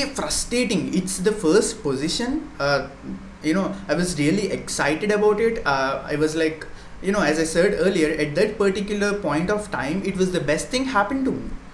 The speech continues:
The guidelines, it, I read, like, more than two hundred pages guidelines in a week to clear the exam, and I did, uh, I practiced some hundreds of questions to clear the exam, but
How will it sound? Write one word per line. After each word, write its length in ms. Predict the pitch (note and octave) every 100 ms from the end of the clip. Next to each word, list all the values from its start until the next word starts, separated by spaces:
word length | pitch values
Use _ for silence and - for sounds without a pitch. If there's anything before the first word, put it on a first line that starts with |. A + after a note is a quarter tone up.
| - - - C#3+
The 100 | D3
guidelines, 680 | C#3+ D3+ F3 A#3+ B3+ -
it, 140 | F3+ - -
I 200 | D#3+ F#3+ F3+
read, 200 | F3+ F#3
like, 300 | G#3+ G#3 - - - C#3
more 200 | D3 F3
than 300 | A3+ A#3 A3+
two 160 | A3+ A#3
hundred 520 | A3+ G#3 G#3 A3 -
pages 400 | D3 D#3+ F#3 F#3
guidelines 680 | C#3+ C3 E3+ D#3+ A#2+ A#2 - D3+
in 80 |
a 100 | D#3+ D3
week 340 | C3+ F#3 A3 -
to 100 | G3+
clear 280 | - E3+ F3+
the 220 | F#3+ C3
exam, 540 | B2+ C3 D#3 G3 A#3+ - - -
and 160 | C#3+
I 100 | D#3 D#3
did, 200 | D#3+ D#3+ - D3
uh, 220 | C#3+ C3+ - -
I 120 | D#3+ E3+
practiced 720 | D3+ C#3+ C#3+ G#3 A3+ A3+ - - - - - - - -
some 240 | G3+ F3+
hundreds 640 | E3+ D#3 D#3 G3 A#3 -
of 200 | A#3+ A3+ -
questions 520 | D#3+ - - C4 -
to 80 | G#3
clear 280 | F3 E3+ F3+
the 140 | -
exam, 440 | C#3 - C#3 F#3+ - - - D3
but 260 | D3+ -